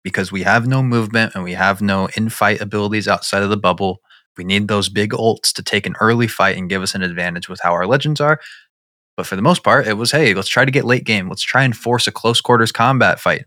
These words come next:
We're controller players. That's where our advantage is. We get in close quarters and not having these, you know, medium to long range fights with the people that, you know, click your heads instead." Um, so we were playing to our strengths in that way. And like I said, getting placement, Watson's huge for that.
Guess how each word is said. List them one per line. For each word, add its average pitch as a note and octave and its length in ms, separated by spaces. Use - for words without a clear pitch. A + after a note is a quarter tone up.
We're B2+ 160
controller D3+ 440
players. G2+ 420
That's - 240
where B2+ 120
our C#3+ 180
advantage C3+ 500
is. - 220
We G2 100
get B2 140
in C#3 100
close C#3 240
quarters C3 380
and F#2 140
not A2 200
having A2 300
these, G#2 220
you A2 60
know, G#2 80
medium A2+ 400
to G#2+ 80
long G#2 260
range G2+ 260
fights F#2+ 260
with - 80
the - 100
people G2+ 260
that, G2 220
you F#2 80
know, F#2 160
click - 180
your G#2 120
heads G#2+ 260
instead." F#2 400
Um, G2+ 520
so C3 100
we D#3 60
were D#3 60
playing E3 260
to E3+ 100
our D#3+ 80
strengths F3 360
in A2+ 60
that F#2 200
way. D#2 320
And A#2+ 300
like A2+ 180
I C#3 80
said, C3 300
getting B2+ 260
placement, C3 560
Watson's C3+ 480
huge F#3 240
for - 140
that. - 200